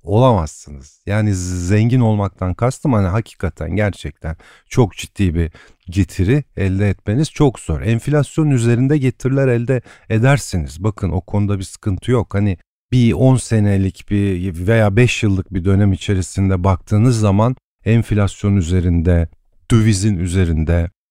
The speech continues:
ki getirilere imza atarsınız ve çok çok etkili bir yatırım aracıdır yatırım fonu.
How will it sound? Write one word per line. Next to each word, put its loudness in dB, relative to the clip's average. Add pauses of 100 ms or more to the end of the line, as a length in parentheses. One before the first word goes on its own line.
(120)
ki -6 (140)
getirilere -2
imza 0
atarsınız -2
ve 2
çok -2
çok -2
etkili -2
bir 2
yatırım 2
aracıdır -2
yatırım -4
fonu. -6